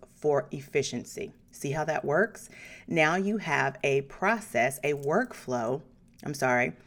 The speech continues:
to create the process that you need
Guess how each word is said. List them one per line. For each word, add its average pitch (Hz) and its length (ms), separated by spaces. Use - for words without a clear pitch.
to 151 420
create 147 680
the 143 100
process 139 840
that 139 200
you 147 160
need 131 460